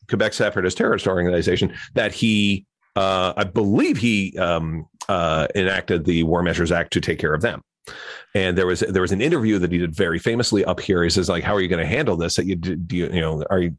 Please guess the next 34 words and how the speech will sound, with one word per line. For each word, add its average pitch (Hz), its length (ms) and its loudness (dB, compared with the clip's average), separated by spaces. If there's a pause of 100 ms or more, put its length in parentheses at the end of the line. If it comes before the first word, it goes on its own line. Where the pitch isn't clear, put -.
(120)
you 101 100 0
know, 78 240 -4 (360)
do, 92 160 2
do 87 100 0
you 90 80 2
think 85 140 2
it's, 80 280 -2
it's 87 220 2
ethical 95 400 0
to 82 100 -2
do 101 200 2
it, 85 200 -2
to, 85 440 0
to 80 340 0 (480)
handle 101 300 0
the 98 140 2
F 95 100 0
L 95 100 2
Q 87 160 0
in 82 60 -2
this 85 140 -4
manner?" 135 200 0
And - 80 -10 (220)
he 104 80 0
just 95 180 2
looked 101 200 2
at 90 80 -2
the 90 100 4
interview 98 300 2
and 82 100 -2
said, 87 260 0
"Just 85 240 0
watch 101 340 0
me." 73 160 -6